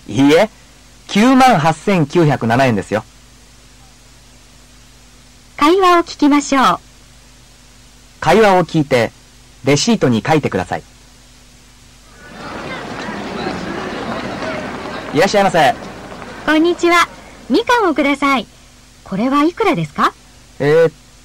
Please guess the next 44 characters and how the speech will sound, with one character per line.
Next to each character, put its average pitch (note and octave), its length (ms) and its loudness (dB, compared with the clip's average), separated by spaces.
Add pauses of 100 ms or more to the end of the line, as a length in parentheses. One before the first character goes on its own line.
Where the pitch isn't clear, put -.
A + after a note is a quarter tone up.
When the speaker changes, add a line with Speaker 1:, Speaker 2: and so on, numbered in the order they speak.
(120)
Speaker 1:
と、 C#3+ 220 0 (800)
そ F#3 100 -2
れ F#3+ 60 2
は F#3 220 6
一 F3 240 -2
キ B3 100 0
ロ D#3+ 240 4
二 B2+ 120 2
百 E3+ 220 0
円。 G#2 120 -2 (840)
こ G3+ 80 -2
れ A3 60 4
は G3 240 4
三 F#3+ 160 2
百 F3 120 2
円 C#3 100 2
で F2+ 60 -2
す。 - 220 -16 (640)
Speaker 2:
じ G#3 120 -2
ゃ G#4+ 40 4
あ、 A#4 180 2 (180)
そ - 160 0
の F#4 140 4
三 F4 240 0
百 A4 240 0
円 D#4+ 220 2
の E3 160 0
二 G3+ 180 0
キ - 120 -2
ロ G#4 100 2
く - 100 -2
だ F#3+ 140 -2
さ F#3+ 160 -4
い。 D#3+ 100 -8 (240)
Speaker 1:
は - 140 0
い、 - 100 0
か - 220 -4
し - 40 -8
こ - 60 -4
ま D3 80 2
り C#3+ 60 2
ま C3+ 80 2
し - 40 -14
た。 A#2 280 0